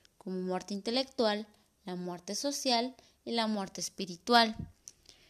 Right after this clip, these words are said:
Tenemos algunas características de la muerte como cese de las funciones físicas en el, que son las siguientes, como la paradójica. Para entender la muerte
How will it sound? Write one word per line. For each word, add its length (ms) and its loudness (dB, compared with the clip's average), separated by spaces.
Tenemos 540 4
algunas 440 2
características 1000 -2
de 80 -4
la 160 -2
muerte 560 -4
como 260 -2
cese 320 -4
de 140 4
las 200 0
funciones 540 -4
físicas 600 -6
en 180 -2
el, 160 -2
que 120 -2
son 220 -2
las 120 -2
siguientes, 640 -2
como 320 2
la 180 -2
paradójica. 800 -2
Para 200 -4
entender 540 -6
la 140 -2
muerte 540 -2